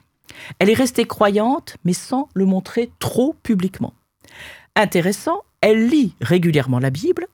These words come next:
et prie presque chaque jour. Elle n'hésite pas à déclarer qu'avoir confiance en Dieu rend considérablement plus facile certaines décisions. Interrogée sur les risques d'une islamisation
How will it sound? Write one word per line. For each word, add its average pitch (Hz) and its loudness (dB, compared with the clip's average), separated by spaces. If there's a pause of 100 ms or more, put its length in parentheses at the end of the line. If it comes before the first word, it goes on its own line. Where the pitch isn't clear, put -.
(160)
et 240 4
prie - -4
presque - -2
chaque 247 0
jour. 151 -4 (440)
Elle 147 2
n'hésite 196 0
pas 170 4
à 147 4
déclarer 170 0
qu'avoir 127 -2
confiance 202 -2
en 151 2
Dieu 156 0
rend 127 0
considérablement 175 2
plus 160 -2
facile 147 0
certaines 147 -2
décisions. 120 -4 (1200)
Interrogée 269 2
sur 180 0
les 165 4
risques 220 0
d'une 151 2
islamisation 175 0